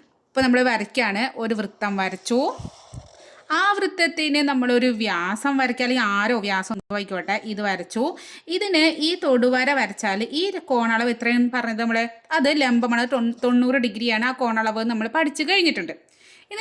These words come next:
നമ്മൾ എന്താ ചെയ്യണമെന്നറിയോ? നമ്മൾ രണ്ട് ആരങ്ങൾ വരയ്ക്കുകയാണ്. അതായത് ഇവിടെ ഒരു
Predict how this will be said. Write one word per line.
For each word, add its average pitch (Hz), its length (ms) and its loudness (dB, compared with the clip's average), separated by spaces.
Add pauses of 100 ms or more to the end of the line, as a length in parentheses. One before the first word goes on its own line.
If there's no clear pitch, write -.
നമ്മൾ 330 160 2 (100)
എന്താ 254 280 2
ചെയ്യണമെന്നറിയോ? 220 640 2 (380)
നമ്മൾ 330 200 0 (180)
രണ്ട് 339 400 2
ആരങ്ങൾ 214 320 -2
വരയ്ക്കുകയാണ്. 165 360 -4 (220)
അതായത് 247 260 0 (120)
ഇവിടെ 311 240 2
ഒരു 240 100 2